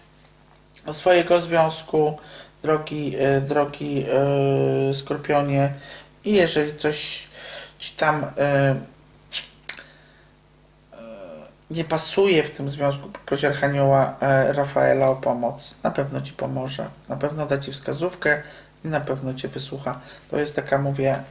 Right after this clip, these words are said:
naprawdę wielka, super energia. Także bardzo, bardzo dobry czas. Coś się będzie działo właśnie, e, u, u, u Skorpionów na poziomie związku.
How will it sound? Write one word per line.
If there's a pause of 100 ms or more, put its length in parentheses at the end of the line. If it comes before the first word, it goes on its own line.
(160)
naprawdę
wielka,
super (120)
energia. (560)
Także (1600)
bardzo,
bardzo
dobry
czas.
Coś
się
będzie
działo
właśnie, (440)
e,
u,
u,
u
Skorpionów
na
poziomie (120)
związku.